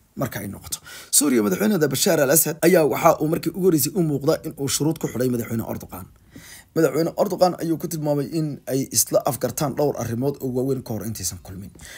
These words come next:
Iyadoo madaxweynaha dalka Turkiga Recep Tayyip Erdogan uu tani ku noqon doonto dhirbaaxo uu ku dhuftay Mister Bashar al-Assad,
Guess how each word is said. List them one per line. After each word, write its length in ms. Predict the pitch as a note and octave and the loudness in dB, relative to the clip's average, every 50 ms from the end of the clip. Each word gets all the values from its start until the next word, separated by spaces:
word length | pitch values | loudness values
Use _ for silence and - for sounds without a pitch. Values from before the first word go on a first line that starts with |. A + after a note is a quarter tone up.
| - - - | -8 0 4
Iyadoo 260 | G3+ A#3+ B3 A#3 A3 | 8 8 8 8 8
madaxweynaha 400 | G3 E3+ - D#3+ G#3 G#3+ F#3 D#3+ - | 4 4 0 2 2 4 4 6 4
dalka 280 | F#3+ F#3+ - F3 D3+ | 4 2 4 0 0
Turkiga 340 | - F#3+ G3 F#3+ F#3+ E3 D#3+ | 0 0 -2 -2 0 0 0
Recep 260 | D#3+ E3+ F3+ F3 D#3 C#3+ | 0 0 0 -2 -2 0
Tayyip 220 | F3+ F3 D#3+ D#3+ - - | -2 -2 -2 0 0 0
Erdogan 480 | F#3 E3+ E3 D#3 - - E3 E3+ D#3+ - - | 0 0 -2 -2 2 4 4 4 2 0 -2
uu 320 | D#3+ D3 C#3 C3+ C3+ C3 - A#2 | 0 0 0 0 -2 -6 -8 -6
tani 200 | - C#3 C3+ C3 | -2 -2 -2 0
ku 100 | - F#3+ | -2 -2
noqon 220 | F3 D#3+ C#3+ D#3+ C#3 | -4 -2 -2 -2 -2
doonto 380 | C#3+ C3 A#2+ - - C#3+ D3 C3+ | -2 -4 -4 -2 0 2 2 2
dhirbaaxo 460 | B2+ B2+ A2+ C3 A#2+ - - - E3+ - - - - | 0 -2 -2 -2 -2 0 6 6 6 6 6 2 -4
uu 120 | - B2+ A2 | -4 -4 -2
ku 120 | - G#3 B3 | -2 -4 -2
dhuftay 360 | G3+ D3 - - B2+ B2+ C3+ | -2 -2 -2 0 0 2 2
Mister 360 | C3 B2+ A2+ - A#2 A#2 A#2+ - - - - - - - | 2 0 -2 -2 -2 -4 -4 -4 -8 -12 -14 -12 -8 -4
Bashar 280 | C3 - F#3+ F3+ D3 C3 | -2 0 2 2 2 0
al-Assad, 420 | - - F3 F3 F3 - D3+ D3 | 2 2 2 2 4 2 0 -2